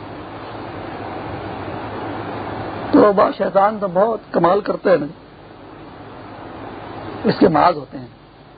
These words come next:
محاذ کھولتا ہے آدمی کے خلاف۔ ایک محاذ پر کام کرتا ہے، اس میں جب آدمی کو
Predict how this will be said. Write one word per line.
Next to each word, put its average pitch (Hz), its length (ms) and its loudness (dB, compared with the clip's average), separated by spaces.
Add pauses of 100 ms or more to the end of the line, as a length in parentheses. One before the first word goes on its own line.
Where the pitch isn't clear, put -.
(140)
محاذ 160 280 4
کھولتا 139 320 -4
ہے 117 60 -16 (760)
آدمی 143 280 0
کے 131 80 -2
خلاف۔ 131 280 0 (2000)
ایک 175 220 8
محاذ 156 240 4
پر 160 120 0
کام 160 240 2
کرتا 160 280 0
ہے، 165 140 4
اس 160 180 2
میں 160 80 2
جب 156 120 6
آدمی 151 240 2
کو 156 200 0